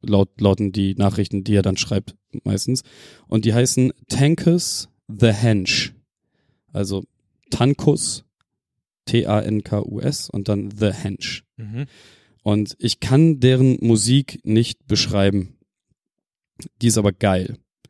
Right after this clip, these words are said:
Speaker 1: Das ist, ähm, Piano, ähm, dann dieses, die Trompete ohne das, was von oben drauf drückt, sondern wo man den Schlitten so hin und
Speaker 2: Mhm.
Speaker 1: her zieht. Ich habe keine Ahnung, wie dieses Instrument heißt.
Speaker 2: Weiß ich auch nicht.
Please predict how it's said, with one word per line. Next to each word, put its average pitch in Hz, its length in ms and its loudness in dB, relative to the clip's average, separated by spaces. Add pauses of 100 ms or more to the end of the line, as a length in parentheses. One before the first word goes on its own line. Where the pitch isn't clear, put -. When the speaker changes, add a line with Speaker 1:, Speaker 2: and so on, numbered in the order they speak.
(400)
Speaker 1:
Das 101 180 -6
ist, 113 200 -4 (160)
ähm, - 420 -8 (480)
Piano, 135 800 4 (100)
ähm, 101 480 -2 (200)
dann 113 300 2
dieses, 107 640 -2 (600)
die 110 260 0
Trompete 139 580 2
ohne 127 220 4
das, 120 280 -2
was 113 140 0
von 120 140 0
oben 113 200 0
drauf 117 240 2
drückt, 147 200 -6
sondern 110 260 0
wo 104 60 0
man 107 100 2
den 104 120 2
Schlitten - 320 -4
so 135 120 2
hin 135 100 4
und 139 140 2
Speaker 2:
Mhm. 139 40 4
Speaker 1:
her 139 120 4
zieht. - 220 -6
Ich 104 100 -2
habe 101 100 -2
keine 123 280 2
Ahnung, 123 160 2
wie 120 60 -4
dieses 117 300 -6
Instrument 107 400 -2
heißt. 104 160 0
Speaker 2:
Weiß 139 140 -6
ich 104 60 -8
auch 92 80 -8
nicht. 135 200 -4